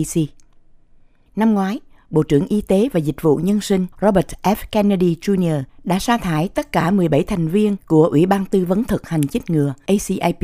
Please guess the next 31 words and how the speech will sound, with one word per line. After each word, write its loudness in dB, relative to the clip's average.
P -20
và 2
thay 0
thế 0
họ -2
bằng 0
một 0
hội 0
đồng 0
do 0
Kennedy 0
chọn. -2
Bác -4
sĩ -2
Besser 0
nhận 0
xét, -6
"Hội 2
đồng 4
mới 2
đầy 4
những 2
người 2
chống 2
vaccine 0
cuồng 4
nhiệt." 0
Ông 4
bổ 6
sung 0
rằng -4